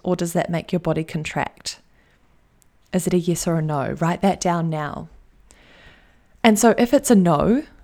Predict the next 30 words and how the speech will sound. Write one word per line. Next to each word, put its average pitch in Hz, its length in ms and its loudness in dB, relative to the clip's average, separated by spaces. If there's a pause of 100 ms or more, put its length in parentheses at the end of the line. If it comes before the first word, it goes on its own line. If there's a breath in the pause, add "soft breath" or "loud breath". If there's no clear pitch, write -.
(460)
then 214 400 4
I 214 80 4
want 208 260 2
you 247 100 0
to 254 80 0
write 202 380 0
down 175 480 0 (520 soft breath)
what 190 280 4
you 254 100 2
have 190 240 0
to 196 140 2
do, 214 440 6 (200)
be, 196 400 6
or 180 160 0
have 208 840 2
in 214 140 6
order 208 260 4
to 202 160 0
get - 280 -2
there, 165 300 -4 (240)
in 202 140 8
order 220 180 6
to 214 180 0
have 185 420 0
everything 185 540 0
that 170 140 -2
you 175 140 -2
ever 175 220 0
could 175 160 -2
want 156 340 0